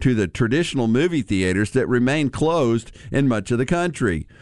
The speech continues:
Walmart is partnering with Tribeca Entertainment Enterprises, the Robert De Niro-backed media company, to program the films. Locations and movie titles haven't yet been announced, but they will be revealed later on in a special website.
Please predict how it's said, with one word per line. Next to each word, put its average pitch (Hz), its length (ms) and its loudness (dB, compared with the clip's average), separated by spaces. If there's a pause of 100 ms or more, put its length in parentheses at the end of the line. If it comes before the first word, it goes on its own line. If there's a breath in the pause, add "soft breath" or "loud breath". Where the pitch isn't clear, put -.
(160 loud breath)
Walmart 131 840 0
is 120 240 0
partnering 135 540 0
with 110 240 -4
Tribeca 135 800 -2
Entertainment 127 800 0 (120)
Enterprises, 127 840 -2
the 101 120 0
Robert 113 380 -2
De 98 100 0
Niro-backed 101 960 0
media 117 360 2
company, 98 420 -2 (320 loud breath)
to 143 180 2
program 165 640 0
the 110 180 2
films. 131 640 -2 (360 loud breath)
Locations 165 800 2
and 127 160 4
movie 143 260 2
titles 120 380 0
haven't 120 300 -2
yet 104 260 0
been 101 220 2
announced, 107 640 -2
but 104 200 0
they 123 160 2
will 147 360 2
be 175 200 0
revealed 131 440 0
later 120 340 2
on 104 160 0
in 104 140 0
a 101 80 0
special 101 480 -2
website. 139 560 0